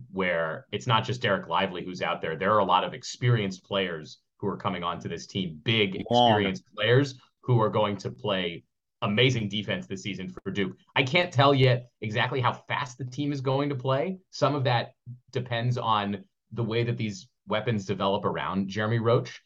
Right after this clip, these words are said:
Speaker 1: but whatever speed it is, I feel pretty confident that Duke is going to be a much stronger defensive team this season than we've seen in recent years.
Speaker 2: I, I, I was very impressed with the defense because I didn't see anyone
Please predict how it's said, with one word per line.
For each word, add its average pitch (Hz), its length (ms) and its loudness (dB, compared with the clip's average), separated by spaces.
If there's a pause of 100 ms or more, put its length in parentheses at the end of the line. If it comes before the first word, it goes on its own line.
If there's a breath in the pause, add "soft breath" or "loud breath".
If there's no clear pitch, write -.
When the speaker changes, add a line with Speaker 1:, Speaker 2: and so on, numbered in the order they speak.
(260)
Speaker 1:
but 104 320 2 (240)
whatever 123 340 4
speed 113 360 -6
it 120 120 -4
is, 165 340 -2 (160)
I 110 60 -4
feel 151 220 -2
pretty 131 200 -2
confident 107 580 -4
that 95 220 -8
Duke 98 220 -4
is 95 120 -6
going 95 200 0
to 92 60 -2
be 90 260 -6 (140)
a 98 80 -4
much 95 340 0
stronger 92 640 -2 (300)
defensive 104 560 -4
team 87 280 -4
this 82 180 -10
season 78 520 -8 (240)
than 92 160 -2
we've 87 140 -8
seen 85 240 -6
in 78 100 -12
recent 69 340 -14
years. - 360 -18 (280)
Speaker 2:
I, 147 280 8
I, 156 240 4
I - 20 8
was 165 200 4
very 143 380 6
impressed 123 440 2
with 123 100 -6
the 127 80 -4
defense 110 720 -2 (560)
because 139 320 6
I 135 80 6
didn't 165 300 2
see 143 440 0
anyone 120 760 2